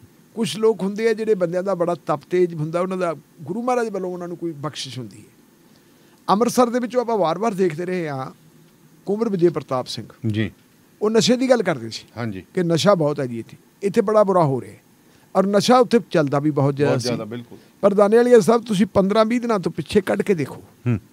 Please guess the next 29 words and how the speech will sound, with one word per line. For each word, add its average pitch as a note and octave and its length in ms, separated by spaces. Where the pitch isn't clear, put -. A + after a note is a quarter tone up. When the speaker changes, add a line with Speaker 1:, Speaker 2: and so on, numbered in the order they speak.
Speaker 1:
ਹੁਣ G#3+ 100
ਉੱਥੇ B3 160
ਨਸ਼ੇ F#3+ 280
ਦੀਆਂ G#3+ 160
ਖੇਪਾਂ F3+ 340
ਬੜੀਆਂ G#3 220
ਫੜੀਆਂ F#3 240
ਜਾ E3+ 120
ਰਹੀਆਂ। D#3 200
Speaker 2:
ਠੀਕ - 240
ਹੈ। D#2+ 100
Speaker 1:
ਸੱਤ E3+ 320
ਕਿਲੋ, D3 440
ਅੱਠ E3+ 140
ਕਿਲੋ D3+ 320
ਹੈਰੋਇਨ D3+ 320
ਫੜੀ D#3+ 240
ਜਾਂਦੀ D3 260
ਹੈ D3 60
ਜੀ, D3+ 100
ਕਦੇ D3+ 240
ਆਹ E3+ 120
ਫੜੀ D#3 200
ਜਾਂਦੀ, D3 280
ਕਦੇ C#3+ 220
ਆਹ D#3+ 100
ਫੜੀ C#3+ 200
ਜਾਂਦੀ C3 260
ਹੈ। G#2+ 60